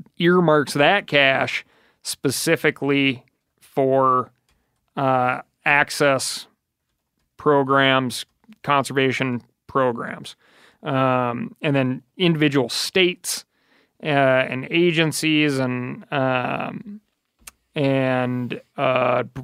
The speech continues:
p-, you know, it's available for private land as well, can apply, uh, for L W C F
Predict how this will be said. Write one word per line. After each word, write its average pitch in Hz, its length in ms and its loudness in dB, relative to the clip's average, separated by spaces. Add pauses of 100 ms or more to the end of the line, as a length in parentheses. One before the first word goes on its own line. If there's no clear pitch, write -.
(140)
p-, 175 100 -6
you 147 80 -2
know, 127 180 0
it's 135 340 -8
available 135 460 2
for 127 160 -6
private 139 340 2
land 131 260 0
as 123 120 -6
well, 143 420 4 (340)
can 135 200 0
apply, 147 880 0 (760)
uh, 135 340 2
for 143 600 2
L 139 160 0
W 131 280 0
C 139 260 0
F 135 400 0